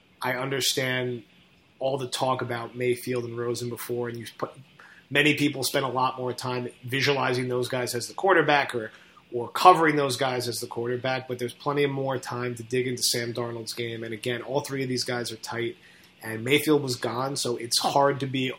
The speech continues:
disappointed with what the Jets did. I think they made a good move at number three, and I do think Darnold is capable of playing at some point this year and being this team's quarterback for a very long time if he is developed properly. So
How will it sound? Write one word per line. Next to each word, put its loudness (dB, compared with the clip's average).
disappointed -4
with -10
what -4
the -12
Jets -4
did. -4
I -8
think -6
they -4
made -4
a -6
good -2
move -2
at -4
number -4
three, -4
and -2
I -4
do -2
think -2
Darnold -4
is -6
capable -4
of -14
playing 2
at 0
some 0
point -4
this -2
year 0
and -2
being 4
this 4
team's -2
quarterback 2
for -2
a -2
very -2
long -2
time 0
if -10
he -4
is -4
developed -8
properly. -12
So -6